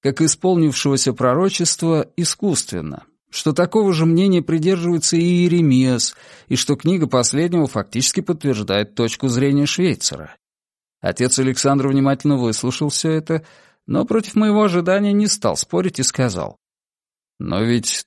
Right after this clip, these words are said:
та или другая трактовка не определяет однозначно наши религиозные представления о Христе». И я, подумав, согласился. Он произнёс всего несколько слов,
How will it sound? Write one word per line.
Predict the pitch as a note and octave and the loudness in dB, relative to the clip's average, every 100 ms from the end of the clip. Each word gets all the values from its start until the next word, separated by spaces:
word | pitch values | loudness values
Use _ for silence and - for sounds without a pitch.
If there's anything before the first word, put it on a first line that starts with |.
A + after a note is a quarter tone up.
| - | -2
та | B2 C3+ | 2 4
или | D3 C#3 | 2 2
другая | C3 C3 C#3+ C#3+ | 0 0 2 0
трактовка | A#2+ A#2 - C#3 D#3 - D3+ | 0 -2 -2 -2 -2 -2 2
не | C#3 C3+ C#3 | 4 4 4
определяет | C3 B2+ B2 A#2+ C3 E3+ E3 | 0 -2 0 0 2 0 -2
однозначно | E3 D#3 C#3 C3+ B2+ - A#2+ | 0 0 2 0 0 -2 0
наши | A#2 B2 - A#2+ | 2 0 0 0
религиозные | A#2+ A#2 A#2 A#2+ C#3 C3+ B2+ | 0 0 0 2 2 0 0
представления | B2 - - A#2 A#2 C3 B2 | -2 -2 -2 -2 0 2 2
о | A#2 | 0
Христе». | A#2+ B2+ - - C#2+ - _ _ _ _ _ _ - | -2 -2 -2 -4 -10 -12 _ _ _ _ _ _ -2
И | |
я, | A#2 G#2 G#2 D#3 | 0 0 0 0
подумав, | - G3+ D#3+ F3+ F#3 | 0 0 2 0 -2
согласился. | - F#3 F#3+ - - - - C#3 _ _ _ _ _ - - | -6 -4 -2 -4 -8 -10 -12 -12 _ _ _ _ _ -12 -2
Он | D#3 | 0
произнёс | E3 F3+ E3 G3 G#3 | 2 2 4 2 2
всего | - - F3+ | 0 0 2
несколько | F#3+ G3+ G#3 - G3 F#3+ | 4 2 0 -2 -2 -2
слов, | - F3+ C#3 D2 - | -2 0 -2 -4 -14